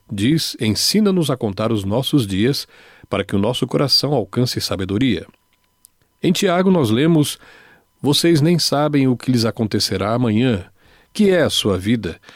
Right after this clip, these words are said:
Vocês são como a neblina que aparece por um pouco de tempo e depois se dissipa."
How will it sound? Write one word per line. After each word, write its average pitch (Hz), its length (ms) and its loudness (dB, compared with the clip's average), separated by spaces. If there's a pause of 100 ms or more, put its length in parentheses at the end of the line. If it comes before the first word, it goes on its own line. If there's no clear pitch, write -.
(240)
Vocês 113 280 -2
são 117 160 -2
como 107 280 -2
a - 20 2
neblina 156 540 4
que - 100 -4
aparece 98 460 -2
por 139 160 0
um 160 60 2
pouco 127 300 -2
de 175 80 -2
tempo 139 380 -2
e 190 60 2
depois 113 420 0
se - 140 -4
dissipa." - 580 -2